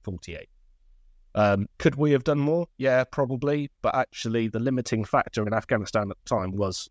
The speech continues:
was actually the ability to process the passengers.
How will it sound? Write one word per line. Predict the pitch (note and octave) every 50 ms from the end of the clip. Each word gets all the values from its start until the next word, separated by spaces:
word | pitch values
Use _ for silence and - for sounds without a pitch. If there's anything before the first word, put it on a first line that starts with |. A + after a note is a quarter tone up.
| _ _
was | A2+ G2 F#2+ F2+ - - _ -
actually | G#2+ - - - G#2+ G2+ F#2+ F#2+ F#2+ G2 - _ _ _ _ - - _ _ _ _ _ _ _
the | - G#2 G2+ G2 G2+ G2 -
ability | - - - _ C3+ B2 A#2 A#2 - - A2+ G2
to | - -
process | - - A#2+ G#2+ F#2+ - A2 G2+ -
the | - -
passengers. | - - - - - - F#2 F2+ F2+ E2+ E2+ - - -